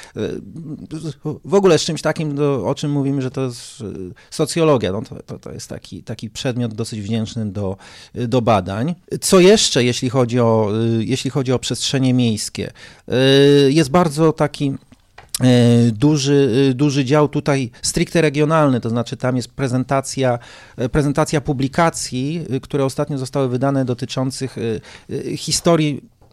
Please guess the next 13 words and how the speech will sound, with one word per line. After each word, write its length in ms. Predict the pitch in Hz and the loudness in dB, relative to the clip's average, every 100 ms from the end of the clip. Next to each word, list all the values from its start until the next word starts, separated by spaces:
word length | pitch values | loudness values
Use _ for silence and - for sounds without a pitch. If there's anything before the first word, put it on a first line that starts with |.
| _ _ - | _ _ 2
małej 280 | 180 175 | 4 6
ojczyzny, 380 | 147 135 185 180 | 4 2 0 0
czyli 180 | 156 156 | -2 -4
historii 380 | 160 - 160 147 | -4 -2 -2 -2
Kielc. 460 | - 107 - - - - - - | -4 -6 -6 -12 -18 -20 -20 -6
To, 180 | 196 185 | 0 2
to 140 | 185 | 0
głównie 300 | 165 165 165 | -2 -4 -2
Muzeum 300 | 160 156 151 | -2 -2 -4
Historii 360 | 143 - 143 139 | -6 -8 -8 -6
Kielc 240 | 143 127 | -6 -6
właśnie 300 | 104 98 101 | -6 -8 -8
wydaje. 520 | 98 98 95 98 127 | -6 -4 -4 -4 -6